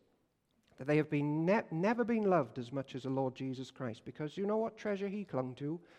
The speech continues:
on the cross and why he went there? Who did he become poor for?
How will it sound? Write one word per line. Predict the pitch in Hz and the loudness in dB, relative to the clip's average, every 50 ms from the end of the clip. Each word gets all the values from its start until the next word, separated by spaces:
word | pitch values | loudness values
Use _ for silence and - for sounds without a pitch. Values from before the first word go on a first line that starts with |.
| - - _ _ - | -20 -20 _ _ 0
on | 156 165 | 2 2
the | 175 170 | 2 2
cross | 175 - 170 170 196 240 233 - - - - - _ _ _ _ _ - | 0 0 2 2 2 2 -2 -6 -14 -14 -16 -18 _ _ _ _ _ -14
and | - 135 139 | -8 -4 -2
why | 147 156 151 | 0 0 0
he | 147 165 | 0 0
went | 156 156 160 151 127 | 2 2 2 0 2
there? | 170 180 202 214 208 - - - - - _ - - - - | 0 0 0 0 -4 -10 -20 -20 -20 -20 _ -14 -8 -4 0
Who | - 226 247 269 269 269 - - - - - _ _ _ | 2 4 4 4 2 2 0 -4 -10 -20 -20 _ _ _
did | - 165 160 - | 0 0 0 0
he | - - 175 170 165 160 | -2 -2 0 0 0 0
become | 151 - 151 147 - - 151 139 135 135 131 - - | 0 -2 -4 -4 -4 -2 -2 0 0 0 -2 -4 -6
poor | - - 143 139 131 131 127 120 - - - _ _ _ _ | -6 -2 0 0 2 0 0 -2 -6 -14 -20 _ _ _ _
for? | _ - - - 123 110 98 95 - | _ -12 -4 -2 -2 -2 -2 -4 -10